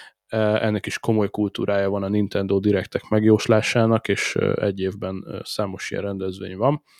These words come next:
Most megint jöttek, ö, és hát abszolút, ö, játékeső, harminchat játékot jelentettek be, kurva jó, é-, megerősítették B B a Legend of Zelda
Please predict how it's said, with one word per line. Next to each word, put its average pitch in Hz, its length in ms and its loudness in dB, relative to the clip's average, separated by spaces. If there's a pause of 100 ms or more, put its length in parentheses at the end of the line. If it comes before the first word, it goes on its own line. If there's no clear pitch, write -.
(360)
Most - 180 -14
megint 101 320 -6
jöttek, - 560 0 (520)
ö, 107 320 -2
és - 260 -6
hát - 200 -2
abszolút, - 840 -4
ö, 95 180 -10 (120)
játékeső, 110 1120 0 (200)
harminchat 101 960 -2 (180)
játékot - 800 -2 (100)
jelentettek 98 880 -4
be, 117 300 2 (220)
kurva 104 580 2
jó, 170 340 2 (720)
é-, 101 640 -4
megerősítették 107 1400 -6
B - 120 -8 (140)
B 104 60 -4
a 98 500 0 (240)
Legend 98 440 2
of 95 140 -2
Zelda 95 640 -4